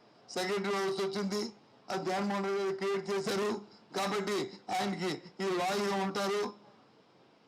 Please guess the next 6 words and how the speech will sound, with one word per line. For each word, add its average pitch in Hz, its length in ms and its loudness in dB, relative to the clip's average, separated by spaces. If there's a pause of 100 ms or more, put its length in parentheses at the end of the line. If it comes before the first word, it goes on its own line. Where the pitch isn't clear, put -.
(400)
అని 247 140 0
అనుకున్నామంటే 226 920 0 (200)
పోనీ 220 100 0
ఏదో 220 240 0 (380)
ఎక్కడో 202 560 -2
నిజమే 202 320 0